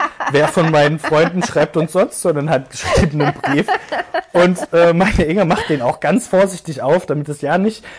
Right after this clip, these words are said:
Speaker 2: zerreißt, das Papier, von dem ich gemeint hab, naja, aber den Briefumschlag kannst du schon zerreißen. Hat sie gemeint, na, aber vielleicht kann ich ihr das dann wiedergeben,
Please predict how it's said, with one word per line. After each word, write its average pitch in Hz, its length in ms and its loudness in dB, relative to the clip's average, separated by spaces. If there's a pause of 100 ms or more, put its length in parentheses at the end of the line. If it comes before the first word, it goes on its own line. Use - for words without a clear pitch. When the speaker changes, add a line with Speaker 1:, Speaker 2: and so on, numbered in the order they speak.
Speaker 2:
zerreißt, 139 520 0
das - 80 -10
Papier, 220 500 0
von 160 140 -6
dem 160 100 0
ich 175 100 -6
gemeint 160 220 -2
hab, 156 220 -2
naja, 117 240 -10
aber 120 260 -6 (180)
den 117 240 -8 (320)
Briefumschlag 143 800 -4
kannst 139 220 -6
du 117 60 -14
schon 170 160 -2
zerreißen. 117 360 -4
Hat 110 100 -12
sie - 40 -20
gemeint, 104 140 -10
na, 107 60 -4
aber 120 180 -6
vielleicht - 260 -8
kann 127 140 -8
ich 123 120 -14
ihr 131 100 -6
das 117 160 -10
dann 113 180 -8
wiedergeben, 233 560 -4